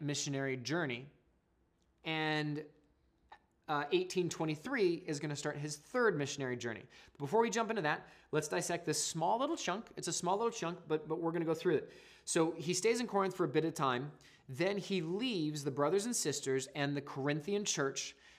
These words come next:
and with him travels, uh, Priscilla and Aquila.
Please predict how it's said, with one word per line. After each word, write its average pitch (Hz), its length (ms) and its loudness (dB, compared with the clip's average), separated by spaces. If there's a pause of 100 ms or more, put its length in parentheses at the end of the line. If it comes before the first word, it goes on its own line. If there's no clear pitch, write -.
and 151 240 0
with 247 260 2
him 156 340 -2 (120)
travels, 151 760 0 (600)
uh, 131 380 2 (440)
Priscilla 135 540 2
and 156 140 -2
Aquila. 190 500 0